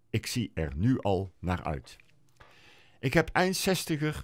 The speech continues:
begin zeventiger jaren in Nijmegen gestudeerd.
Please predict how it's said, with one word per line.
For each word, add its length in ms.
begin 340
zeventiger 720
jaren 540
in 160
Nijmegen 640
gestudeerd. 840